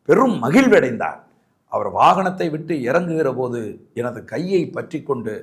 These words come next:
அவர் சொன்னார், "இந்த பயணம் எனக்கு மிக இனிமையான பயணமாக அமைந்தது." நாம் தமிழர் கட்சி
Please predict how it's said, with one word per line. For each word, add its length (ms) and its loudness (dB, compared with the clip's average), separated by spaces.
அவர் 240 -8
சொன்னார், 340 -6
"இந்த 160 0
பயணம் 380 0
எனக்கு 300 -2
மிக 240 4
இனிமையான 480 2
பயணமாக 500 -2
அமைந்தது." 480 -10
நாம் 340 6
தமிழர் 380 0
கட்சி 260 -4